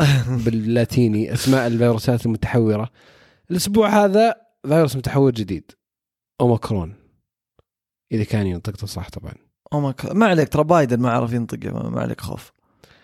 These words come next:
Speaker 2: الفيروس هذا أول ما ظهر، ظهر في جنوب أفريقيا.
Speaker 1: مو بالفي-، لا، المتحور الجديد ليه فيروس كورونا، مو
Speaker 2: المتحور
Speaker 1: فيروس جديد.
Speaker 2: قصدي، إيه صح، سوري،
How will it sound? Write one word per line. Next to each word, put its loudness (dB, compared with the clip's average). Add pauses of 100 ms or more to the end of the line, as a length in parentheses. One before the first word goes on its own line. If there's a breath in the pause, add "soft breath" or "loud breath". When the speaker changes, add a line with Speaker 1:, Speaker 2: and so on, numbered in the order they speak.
(1300 soft breath)
Speaker 2:
الفيروس 2
هذا 2 (1080)
أول 4
ما 2
ظهر، -4
ظهر -8
في -16
جنوب -6
أفريقيا. -6 (1400)
Speaker 1:
مو 4
بالفي-، 6
لا، 4
المتحور 2
الجديد -2
ليه -2
فيروس 2
كورونا، 4
مو 2
Speaker 2:
المتحور 2
Speaker 1:
فيروس 0
جديد. 0
Speaker 2:
قصدي، -4
إيه -2
صح، -12
سوري، -8